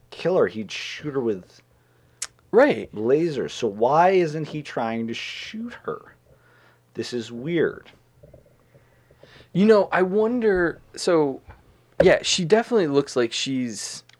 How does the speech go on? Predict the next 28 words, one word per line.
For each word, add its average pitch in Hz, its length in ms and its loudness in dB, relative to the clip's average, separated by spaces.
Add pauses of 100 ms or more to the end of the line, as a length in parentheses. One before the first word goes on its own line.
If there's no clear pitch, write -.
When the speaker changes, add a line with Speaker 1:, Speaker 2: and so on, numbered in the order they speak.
(180)
Speaker 2:
yeah, 131 80 6
Speaker 1:
Time 123 80 6
Speaker 2:
there's 143 140 2
Speaker 1:
has 143 100 4
Speaker 2:
a, 113 40 -6
Speaker 1:
passed. - 240 -6
Speaker 2:
so 170 120 4
there's 165 180 2
a 202 80 4
black 135 360 0
costume, 98 640 -8 (500)
there's 113 180 -4
black 117 340 0
gloves 101 260 -2
Speaker 1:
Gloves. - 140 -8
Speaker 2:
for 151 120 0
sure 90 500 -4 (260)
in 113 200 -6
that, 101 320 -6
in 113 100 -2
that 107 240 -4
thing. 90 300 -8 (380)
And 143 140 2
she's 156 280 -4
clearly 185 720 4
not 117 840 -4 (1000)
feeling 139 440 2
threatened. - 600 -2